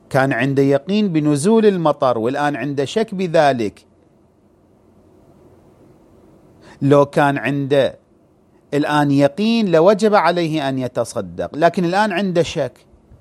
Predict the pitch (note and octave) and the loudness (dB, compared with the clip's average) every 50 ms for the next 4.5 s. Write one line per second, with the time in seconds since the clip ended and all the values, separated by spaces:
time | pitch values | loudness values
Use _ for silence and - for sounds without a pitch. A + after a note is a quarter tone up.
0 | _ _ - - - _ - - E3 E3+ G3 A3 G#3+ A3 A3 A3 G#3 G#3+ G#3+ G#3 | _ _ -20 -20 -20 _ 0 2 4 4 4 4 4 4 4 4 6 4 4 2
1 | - - A#3 A3 G3 G3 - D#3+ D#3 D#3 - - G#3+ A3 A#3 A#3 A#3 A#3 F3 F3 | 2 2 2 2 2 2 2 4 4 4 4 4 4 6 6 6 6 4 2 -2
2 | F3 E3+ - - D#3 D#3 D3 A#2 C3 C3 B2 B2 B2 A#2+ A2 G2 F2+ G2+ G2 G2 | -2 -2 -2 -2 -2 -2 -2 -6 -6 -6 -6 -6 -6 -6 -6 -6 -6 -6 -6 -6
3 | F#2 G2 A2+ C#3+ E3+ D#3 F3 F#3 F#3 G3 A#3+ A#3+ A#3+ A#3 A3 - - F#3+ E3 - | -6 -4 -2 -2 0 0 0 0 0 2 2 2 4 2 2 2 2 0 0 0
4 | - D3 B2 G#2+ F#2+ G2 G2 F2 - - | 0 -2 -2 -4 -6 -6 -6 -6 -6 -10